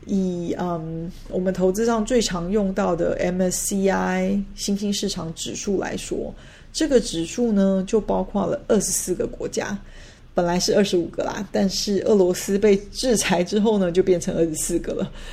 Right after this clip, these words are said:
每个国家都有自己的政治跟经济的周期，也都有自己的货币、股票还有债券市场哦。另外还有各自的交易规则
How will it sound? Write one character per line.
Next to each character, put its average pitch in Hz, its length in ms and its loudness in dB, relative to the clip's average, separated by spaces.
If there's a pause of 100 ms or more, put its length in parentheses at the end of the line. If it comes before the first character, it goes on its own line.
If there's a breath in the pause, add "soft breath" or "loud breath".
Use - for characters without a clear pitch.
(260 loud breath)
每 214 180 6
个 240 100 8
国 247 160 4
家 285 240 2
都 277 220 4
有 196 220 6
自 233 220 -2
己 165 140 -4
的 165 380 6
政 180 420 4
治 185 240 -4
跟 170 460 2
经 185 180 -2
济 190 160 -2
的 160 100 0
周 175 300 0
期， - 420 -6 (100)
也 180 160 4
都 202 220 4
有 175 180 2
自 202 140 -6
己 180 160 -4
的 170 140 -2
货 233 400 2
币、 202 260 -4 (540 loud breath)
股 170 180 0
票 175 380 4
还 175 220 -2
有 180 280 2
债 175 200 4
券 165 200 0
市 170 220 -4
场 - 320 -8
哦。 - 160 -12 (520 loud breath)
另 208 220 4
外 202 140 6
还 170 160 0
有 180 220 6
各 208 240 8
自 202 200 0
的 180 200 4
交 214 360 2
易 233 200 0
规 190 300 4
则 - 380 -2